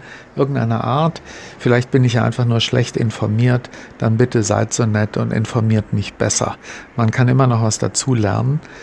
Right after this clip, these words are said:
als Filmkritiker sowieso. Ähm, einstweilen jedenfalls ist, äh, ist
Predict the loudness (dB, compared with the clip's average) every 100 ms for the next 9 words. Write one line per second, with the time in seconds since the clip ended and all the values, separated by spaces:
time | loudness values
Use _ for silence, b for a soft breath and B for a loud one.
0 | B B -2 2 0 2 -2 0 0 0
1 | 0 0 0 -2 -4 -10 B B B B
2 | B B -4 2 2 0 0 2 2 2
3 | 0 2 2 2 0 -2 -2 0 0 0
4 | -4 -2 0 0 0 0 0 0 -2 0
5 | -2 -4